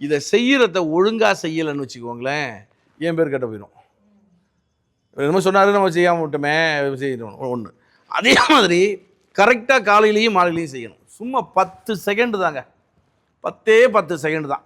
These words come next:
பதினஞ்சு செகண்ட். காலையில ஒரு பதினஞ்சு செ-, செகண்ட், ஈவினிங்ல ஒரு பதினஞ்சு செகண்ட். இந்த வர்ம பிரயோகத்தை முதுகுல குப்புற படுக்க வச்சு செய்யணும். வீட்டுக்காரருக்கு நான் மனைவி செய்யணும், மனைவிக்கு நான் வீட்டுக்காரர் செய்யணும், அவ்வளவுதான்.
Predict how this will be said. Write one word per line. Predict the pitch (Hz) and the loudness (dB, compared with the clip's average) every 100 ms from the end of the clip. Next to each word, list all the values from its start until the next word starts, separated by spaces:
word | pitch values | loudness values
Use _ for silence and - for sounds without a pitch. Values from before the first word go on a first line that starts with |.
| _ | _
பதினஞ்சு | 160 175 165 135 120 | -2 0 -2 -8 -6
செகண்ட். | 147 170 - | -4 -4 -8
காலையில | - 135 143 131 180 | -2 0 0 2 0
ஒரு | 175 135 | 0 -2
பதினஞ்சு | 139 131 120 113 110 | -4 -4 -8 -12 -8
செ-, | 127 139 | -8 -6
செகண்ட், | 147 151 214 - _ _ _ - | -6 -2 -2 -4 _ _ _ -6
ஈவினிங்ல | 214 254 202 165 208 | -2 2 2 4 4
ஒரு | 185 135 | 4 2
பதினஞ்சு | 135 123 107 | 0 -2 -8
செகண்ட். | 120 127 117 - _ _ _ _ - | -6 -6 -6 -12 _ _ _ _ -6
இந்த | 160 165 185 233 - | -2 4 4 4 2
வர்ம | 156 165 165 123 | 0 2 0 -2
பிரயோகத்தை | 143 139 131 117 190 240 - - | -4 -2 -4 0 0 0 -6 -8
முதுகுல | 175 202 170 | -2 2 2
குப்புற | 160 190 185 | 2 2 2
படுக்க | 160 156 | 2 -2
வச்சு | 143 131 | -6 -8
செய்யணும். | 120 110 98 _ _ - | -8 -10 -12 _ _ -6
வீட்டுக்காரருக்கு | 202 202 185 165 156 | 0 4 4 4 4
நான் | 151 | 4
மனைவி | 147 175 185 | 4 2 2
செய்யணும், | 196 208 262 - _ - | 2 4 2 -2 _ 0
மனைவிக்கு | 285 285 214 | 2 2 0
நான் | 220 262 | 2 2
வீட்டுக்காரர் | 285 240 208 185 | 2 4 4 4
செய்யணும், | 170 156 | 0 0
அவ்வளவுதான். | 180 185 170 160 | 2 2 2 -2